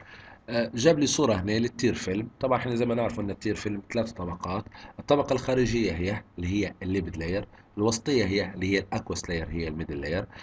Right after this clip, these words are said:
الطبقة الأخيرة هي اللي هي الانر، اللي هي الميوسين لاير. طبعًا انت كل طبقة بتعرف من اللي يفرزها ومن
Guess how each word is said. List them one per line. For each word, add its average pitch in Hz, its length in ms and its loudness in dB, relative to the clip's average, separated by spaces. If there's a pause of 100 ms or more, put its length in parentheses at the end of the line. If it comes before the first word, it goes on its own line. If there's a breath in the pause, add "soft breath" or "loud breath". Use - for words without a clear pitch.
(220 loud breath)
الطبقة 135 360 2
الأخيرة 117 380 0
هي 90 220 0
اللي 92 120 0
هي 95 160 0
الانر، 98 420 -2
اللي 82 120 -8
هي 92 120 0
الميوسين 78 400 -6
لاير. 65 160 -12 (300 loud breath)
طبعًا 92 140 2
انت 110 120 0
كل - 200 0
طبقة 110 560 0
بتعرف 92 420 2 (100)
من 113 80 2
اللي 143 140 6
يفرزها 131 500 -2 (120)
ومن 107 400 0